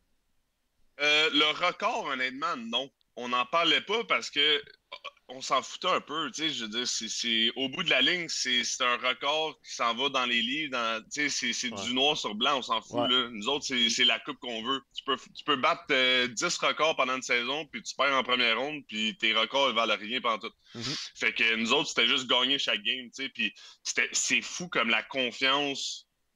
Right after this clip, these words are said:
Speaker 1: tu sais, que, que, qu'on, qu'on avait, puis qu'on a encore, je pense, là. Euh, mettons, on perdait par deux, perdait par trois, puis c'est comme, « Ben non, boys, tu sais, aucune
Speaker 3: <laughs>
Speaker 1: panique, personne paniquait. » Puis c'est comme, « On sait, on va revenir. » Un pa-, là, on pognait, mettons, un power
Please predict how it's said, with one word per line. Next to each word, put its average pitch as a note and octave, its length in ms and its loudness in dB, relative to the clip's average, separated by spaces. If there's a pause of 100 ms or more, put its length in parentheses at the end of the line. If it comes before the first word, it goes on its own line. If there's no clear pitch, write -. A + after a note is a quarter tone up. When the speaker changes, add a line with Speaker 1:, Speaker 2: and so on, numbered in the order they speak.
(120)
Speaker 1:
tu C#3+ 120 -2
sais, C#3+ 40 0
que, A2+ 280 0
que, - 380 0
qu'on, A2+ 220 -6 (140)
qu'on A#2 300 -2
avait, A#2 420 2
puis - 160 -10
qu'on B2 260 2
a C#3+ 60 4
encore, C#3 460 0
je - 40 -20
pense, D#3+ 240 -6
là. D#3+ 100 -2 (460)
Euh, G#2+ 300 4
mettons, A#2 300 0
on C#3 60 -2
perdait C3 300 0
par A#2 220 0
deux, C3 260 0
perdait B2 280 0
par B2 200 0
trois, C#3 380 0
puis A2+ 280 -4 (640)
c'est A2+ 260 -2
comme, « A#2 220 2
Ben D#3+ 140 4
non, C#3+ 160 2
boys, C#3+ 220 0
tu C#3+ 60 -8 (180)
sais, C#3+ 100 -8
aucune D3 360 -4
Speaker 3:
<laughs> - 20 -20
Speaker 1:
panique, C3+ 480 0
personne D3 340 -2
paniquait. » C3 560 2
Puis - 100 -14
c'est A#2 120 -6
comme, « B2 200 -4
On B2 160 -4
sait, C#3 120 -6
on D3 100 -2
va C#3+ 60 -4 (180)
revenir. » C3+ 380 0
Un C3+ 160 0
pa-, C#3+ 180 -6
là, D3+ 220 2 (180)
on C3+ 140 -8
pognait, D3 260 -2
mettons, D3+ 300 -2
un D3 60 0
power C#3 260 2